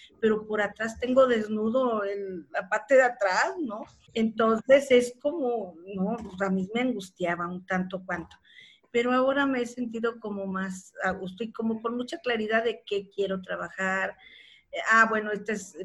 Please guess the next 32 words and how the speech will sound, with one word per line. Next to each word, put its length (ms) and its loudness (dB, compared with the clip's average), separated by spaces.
parte 440 -2
del 180 -2
eneatipo 720 -8
cuatro. 460 0
Ah, 180 0
bueno, 320 -4
pues 180 -8
este 300 -8
está 340 -4
el 240 0
eneatipo 640 -6
cinco. 380 -10
Traigo 240 2
el 60 6
eneatipo 500 0
cinco 300 -2
ahora 240 2
muy 480 -2
despierto 760 4
con 260 0
lo 120 0
del 420 0
covid, 540 2
¿verdad? 320 6
Porque 320 -2
el 180 -2
curso 360 -2
fulano, 440 4
el, 180 2
el 200 2
libro 300 0
sultano. 600 2